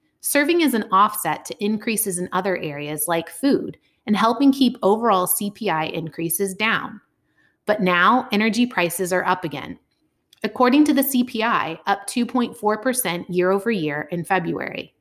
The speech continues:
The lack of energy is offset to other price increases as we head into the rest of twenty twenty-one alone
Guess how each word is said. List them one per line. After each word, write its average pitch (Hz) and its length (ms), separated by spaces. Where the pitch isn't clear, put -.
The 247 100
lack 226 320
of 277 120
energy 233 480
is 170 200
offset 185 560
to - 160
other 202 200
price 226 380
increases 165 600
as 165 180
we 170 140
head 185 240
into 220 200
the 247 140
rest 180 280
of 165 120
twenty 202 320
twenty-one 196 720
alone 170 640